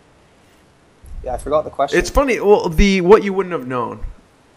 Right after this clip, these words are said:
Speaker 2: um, without going through. And I asked because, so there was a fellow mastermind talk, someone I met, Sean Fuller. We were just talking about this last week, and he's like, you know, he's making a brand change. He's like, "If you have anyone coming on who's done a brand change before,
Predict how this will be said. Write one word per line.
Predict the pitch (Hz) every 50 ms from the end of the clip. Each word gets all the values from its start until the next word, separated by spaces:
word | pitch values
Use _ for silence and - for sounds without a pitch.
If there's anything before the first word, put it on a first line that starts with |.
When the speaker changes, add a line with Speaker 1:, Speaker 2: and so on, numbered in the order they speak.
| _ -
Speaker 2:
um, | 135 127 123 120 120 120 120 117 123 120 -
without | - 143 143 156 143 143 -
going | 139 131 127 123
through. | - 143 139
And | 131
I | 143 135
asked | 139 160 180 170 -
because, | - 143 - 151 135 127 117 -
so | - 156
there | 151
was | 147 139 139
a | 143 127
fellow | - - 165 175 180 165
mastermind | 147 139 131 131 127 - 139 131 123 120 120 117 117
talk, | - 123 117 113 117 120
someone | - - 139 120 120 117
I | 120
met, | 117 117 113 113 -
Sean | - - 127 117 113
Fuller. | 113 - - 214 190 139 117 113 - - - - - - -
We | 127 139 147
were | 214
just | 196 202 185 -
talking | - 190 220 240 - 135
about | 117 110 110 107
this | 113 110 - 123
last | 110 110 - -
week, | 185 208 175 -
and | 147 135
he's | 127 113 123
like, | 120 117 113 113 135
you | 120
know, | 113
he's | 110 - 170 180 170
making | 170 160 156 160 143
a | 120
brand | 107 113 113 117 117 110
change. | - 113 92 71 101 - - - - - - - _
He's | - 135 127 139
like, | 135 127
"If | 123 139
you | 175 190
have | - - -
anyone | 139 151 165 170 170 156 143 143 143 139 139 135 139 143 -
coming | - - 147 135 131 127 123 120
on | 117 117 117 113 110 107 104 104 107 - - - _ _ _ _ _ _ _ _ _ _ _ _ _ _ _ - -
who's | 110 135 131 120 110
done | 101 120 127 139
a | 139
brand | 120 - 120 120 123 123 123 123 120
change | - - 113 110 110 110 107 107 - - - -
before, | 113 107 - - 113 110 110 107 107 107 -